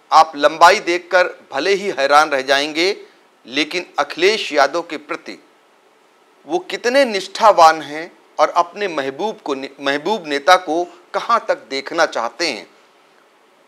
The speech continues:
इनका नाम है दरअसल अन-, अमन खान।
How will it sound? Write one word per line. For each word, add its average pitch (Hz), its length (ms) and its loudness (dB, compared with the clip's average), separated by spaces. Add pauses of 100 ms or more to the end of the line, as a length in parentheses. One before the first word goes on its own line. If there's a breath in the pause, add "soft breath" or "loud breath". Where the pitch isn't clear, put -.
(140)
इनका 139 240 0
नाम 156 320 4
है 190 100 0
दरअसल 165 520 0 (600)
अन-, 185 200 2 (600)
अमन 208 280 4
खान। 107 340 -8